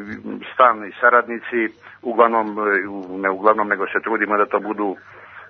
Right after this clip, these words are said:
e, eminentna imena iz oblasti kojima se bave, e, bilo u sferi, e, bogoslovlja, bilo u sferi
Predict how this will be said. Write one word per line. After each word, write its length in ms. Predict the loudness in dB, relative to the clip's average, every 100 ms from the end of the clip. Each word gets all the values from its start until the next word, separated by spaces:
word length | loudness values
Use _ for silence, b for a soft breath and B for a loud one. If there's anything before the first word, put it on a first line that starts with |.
| -8
e, 360 | -2 2 4 2 -2 -20 _ -8 -4
eminentna 520 | -2 2 0 2 -2
imena 360 | -2 -4 -2 0
iz 120 | 0
oblasti 380 | 0 0 0 -2
kojima 300 | 0 0 0 -2
se 80 | 0
bave, 340 | 4 4 4
e, 60 | 0 _ _ b b b -4 -4
bilo 360 | -2 0 2 2
u 220 | 0 -8 -2
sferi, 320 | 2 4 4
e, 40 | -2 -4 -6 -8
bogoslovlja, 920 | -6 -2 0 -2 2 2 4 4 4 2 _ B B B -10
bilo 320 | -2 2 4
u 60 | 4
sferi 340 | 4 2